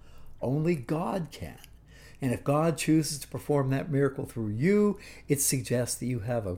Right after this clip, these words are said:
very intimate relationship with God, and what you say or do should be paid attention to. The people of the city of Iconium were divided.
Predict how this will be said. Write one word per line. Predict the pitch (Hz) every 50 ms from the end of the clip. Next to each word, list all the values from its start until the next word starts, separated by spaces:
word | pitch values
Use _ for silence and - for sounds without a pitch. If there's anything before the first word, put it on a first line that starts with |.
| - -
very | 139 160 170 175 180 180 - -
intimate | 147 123 - 131 135 139
relationship | - 120 120 117 117 113 - - 117 - - 135 - -
with | 104 - -
God, | - 165 147 107 92 - 104 104 - - - - - - - -
and | - 131 127 127
what | 139 151 -
you | 165 131
say | 123 - - - 135 127 127 127 131
or | - 110 104
do | 104 - - 185 170 123 101 98 101 - - - - - - -
should | - - 139 120 113
be | 117 120 120 117 117 113 - - - - - - - - - -
paid | - 143 143 135 131 123
attention | 113 - - 131 127 120 - - 101 95 90
to. | - 90 - - - - - - - - - - - - - - - - - - - - - - - - - - - - - - - - - - - - - - - - - - - - - - - - - - - - - - - - - - - - - - - -
The | -
people | - - 147 135 135 131 120
of | 110
the | 101
city | - - 220 226 185 120 90 87 - - - - - - - - - - - - - - - - - - - - - - - -
of | 120 95 95
Iconium | 82 - - 107 104 98 92 95 104 120 127 - - - - - - - - - - - - - - - -
were | - 127 131
divided. | 123 120 139 139 139 123 92 - -